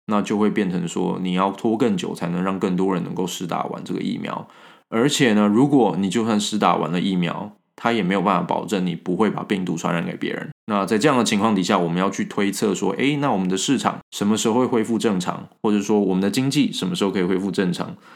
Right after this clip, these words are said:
那可能也都绝对是下半年以后的事情了。哦，那我们只能说有可能会因为疫苗的关系，使得呢，呃，一些日常生活的经济行为变得稍微复苏一些。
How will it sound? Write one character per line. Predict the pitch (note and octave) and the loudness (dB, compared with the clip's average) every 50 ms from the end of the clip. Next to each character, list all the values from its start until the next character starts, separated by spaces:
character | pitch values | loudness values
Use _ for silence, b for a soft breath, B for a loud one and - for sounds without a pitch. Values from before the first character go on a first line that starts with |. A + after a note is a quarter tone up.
| B B B B | B B B B
那 | A#2 G#2+ G2+ | 0 0 0
可 | G2+ - - F#2+ F2+ | 0 -2 -4 -2 -2
能 | F2 F2 E2+ F2+ F2+ | 0 -2 -2 -2 0
也 | F2 F2+ D#2+ | 0 0 0
都 | - - F#2+ G2+ G2+ | 0 0 0 0 0
绝 | - - F#2 E2+ | 0 0 0 0
对 | - A2 G2 F2+ | 0 0 -2 -2
是 | F2 - F#2 | -2 -4 -4
下 | - - G2+ F2 | 0 2 2 2
半 | - - F2 E2+ | 2 0 0 0
年 | F2 E2 - E2+ | -2 -4 -6 -6
以 | E2 - | -6 -6
后 | G2 E2+ | -6 -4
的 | E2 E2 | -4 -6
事 | - - F2 | -4 -4 -6
情 | D#2 - - - | -6 -6 -10 -8
了。 | - - - _ _ _ _ - | -10 -12 -12 _ _ _ _ -12
哦， | - - - B B B B B B B | -12 -12 -12 B B B B B B B
那 | - A2 G2+ | -2 0 2
我 | G2 G#2 | 4 4
们 | G2+ A2 A#2 | 4 4 2
只 | A2 - G#2 F#2+ | 2 2 0 2
能 | F#2 F2 F2+ | 2 2 0
说 | G#2 G#2 - A2+ G#2+ G#2 G#2+ G#2 | -2 -2 -2 0 2 2 2 2
有 | - G2+ G#2+ G#2+ G#2+ | 2 2 2 2 2
可 | - - G#2 | 2 0 -2
能 | F2+ F2 F2+ | -2 -2 -2
会 | A#2 G#2+ | -2 -2
因 | G#2 A2 A2+ | -2 -2 -2
为 | A2+ G#2+ G#2 | -2 -2 -2
疫 | - A#2 A2+ | -2 0 0
苗 | G2 F2+ F2+ | 2 2 2
的 | F#2 | 0
关 | F#2 G#2+ G#2 G2 G#2 | 0 0 -2 -2 -2
系， | G#2 - G#2+ A2 G#2+ B B B B B B B | -2 -2 -2 -2 -4 B B B B B B B
使 | - - - G#2 G#2 | -4 -4 0 0 2
得 | G2+ G#2 G2+ G2+ | 2 4 2 4
呢， | G2+ G2+ G2+ G2+ G#2 G#2 G#2 B B B B | 4 2 2 2 2 0 -4 B B B B
呃， | - G2 F#2+ F#2+ | -6 -4 -4 -2
一 | - A2+ | -2 -2
些 | G#2+ - - A2 G#2 G#2 G#2 G#2 - - - A#3 A#3+ B2 | -4 -2 0 2 2 2 2 0 0 -4 -6 -10 -6 -2
日 | B2+ B2 A2+ | -2 0 0
常 | G#2 F#2+ F2 F2+ | 0 0 0 0
生 | F2+ G#2 G#2 G#2 | 0 0 0 2
活 | G2 F2+ | 2 2
的 | F2 F2 | 0 0
经 | - G2 F#2+ F#2+ | 0 -2 -4 -2
济 | F#2+ G#2 F#2 | -2 -2 -2
行 | F2 - F2+ E2+ F2 | -2 -4 -4 -4 -4
为 | E2 D#2+ D#2+ - - | -4 -4 -6 -6 -4
变 | - A2 F#2+ F#2 F2+ | -4 -2 -2 -2 -4
得 | F2+ F2 - - - - | -4 -6 -6 -8 -10 -10
稍 | - - G#2+ G2+ G2 G#2 | -8 -4 -2 0 0 0
微 | A2 G2+ F2 E2+ E2+ F2 - - _ | 0 0 0 -2 -2 -4 -8 -10 _
复 | - - A#2+ G2+ | -6 -4 -4 -4
苏 | - - F#2 F#2 | -2 -2 0 0
一 | F#2 | 0
些。 | F2+ - F2+ F2 F2 | 0 -2 -2 -4 -4